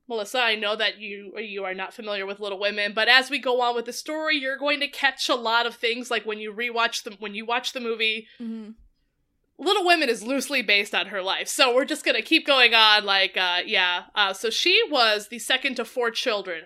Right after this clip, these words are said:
Speaker 1: Her, the oldest sister was Anna Bronson Alcott. Um,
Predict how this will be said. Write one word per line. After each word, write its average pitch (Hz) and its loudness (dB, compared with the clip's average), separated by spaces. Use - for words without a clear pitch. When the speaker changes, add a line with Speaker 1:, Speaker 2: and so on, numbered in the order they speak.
Speaker 1:
Her, 208 -4
the 196 -12
oldest 262 -4
sister - -4
was 214 -2
Anna 233 4
Bronson 220 -4
Alcott. 330 2
Um, 190 2